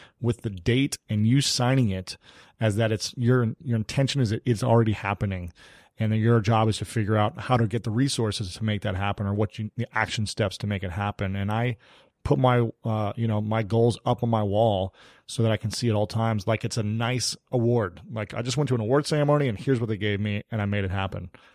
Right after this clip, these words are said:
Yeah, I mean, I feel like that's, for me at least, that's something that works.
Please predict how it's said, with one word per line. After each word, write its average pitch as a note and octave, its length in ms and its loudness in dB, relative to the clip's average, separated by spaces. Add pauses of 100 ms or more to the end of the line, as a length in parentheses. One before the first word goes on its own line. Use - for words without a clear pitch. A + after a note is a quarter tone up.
(140)
Yeah, C#3 160 2
I G2+ 80 0
mean, A#2 140 0
I A#2+ 40 2
feel C#3+ 160 -2
like B2+ 140 0
that's, - 460 -4 (120)
for C#3+ 140 2
me D#3 260 4
at B2 80 0
least, B2+ 220 -2
that's B2+ 180 0
something A#2 240 -2
that G2+ 140 -2
works. G#2+ 420 -4